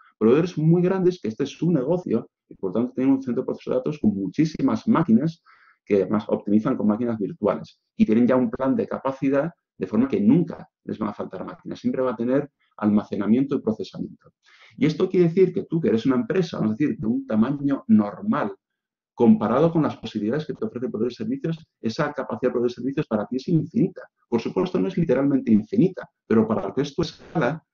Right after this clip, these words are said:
lo que te puede dar un proveedor, un Google, un Amazon, es inmenso, no se acaba nunca, para ti es como si fuera infinita, ¿vale? Entonces,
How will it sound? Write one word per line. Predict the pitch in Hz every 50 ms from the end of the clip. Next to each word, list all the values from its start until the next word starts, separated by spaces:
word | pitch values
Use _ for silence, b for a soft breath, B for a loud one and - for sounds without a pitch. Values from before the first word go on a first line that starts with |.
| _ _ _ _ _ _ _ _
lo | 101 117 123 113
que | 113 107
te | - 110
puede | 110 - 143 147
dar | 156 160 -
un | 127 135 135
proveedor, | 131 131 131 127 - _ 151 151 120
un | 107 104 101 98 101 95 90 - _ _ _ _
Google, | 107 104 131 160 151 127 107 95
un | 98 131
Amazon, | 160 147 131 - - 139 151 160 160 - _ _ _ _ _ _
es | - 113 - -
inmenso, | 139 131 170 226 226 - - 110 107 - _
no | - 110 135 143
se | - 170
acaba | 165 170 147 113 101
nunca, | 98 101 107 110
para | - 123
ti | - -
es | -
como | - 165 139
si | - 117
fuera | - 120 113
infinita, | 107 - - - - - _ - - _ _
¿vale? | - - 147 180 214 _ b b b b b b b b b b b b _ _ _ _ _ _ _ _ _ _ _ _ _ _ _ _ _ _ _ _ _ _ _ _ _ _ _ _ _ _
Entonces, | - 113 117 113 147 143 117 - - 87 - - _ _